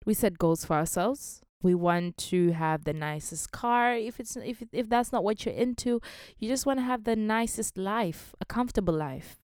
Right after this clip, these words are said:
a luxury life where you don't need to worry about where the next dollar is coming from. Let's say you are starting a business, you're starting a business and you've started that business in order to obtain that certain lifestyle,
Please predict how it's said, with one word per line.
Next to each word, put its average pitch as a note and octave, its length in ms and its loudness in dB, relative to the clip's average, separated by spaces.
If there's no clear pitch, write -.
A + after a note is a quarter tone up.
a F#3 420 4
luxury F#3+ 480 4
life D3 380 0
where F3+ 100 4
you F#3+ 160 0
don't A3 200 4
need G#3 160 -2
to F#3+ 100 -2
worry F#3 420 2
about E3 280 2
where F3 100 6
the F3+ 140 4
next F3 340 -2
dollar E3+ 300 4
is D#3+ 160 -2
coming F3 280 -4
from. E3+ 420 -6
Let's G3 220 4
say G3+ 100 6
you F#3+ 140 6
are F#3+ 80 6
starting F3+ 420 4
a E3+ 60 6
business, F3+ 720 4
you're E3 60 -2
starting F#3 340 4
a A3 60 2
business F3 640 4
and E3 480 0
you've E3+ 220 0
started G#3+ 380 6
that E3+ 140 4
business D#3+ 380 0
in D#3+ 100 -4
order D#3+ 220 2
to E3 140 2
obtain D#3 320 0
that D#3 160 -2
certain D3+ 240 -4
lifestyle, D3+ 560 -2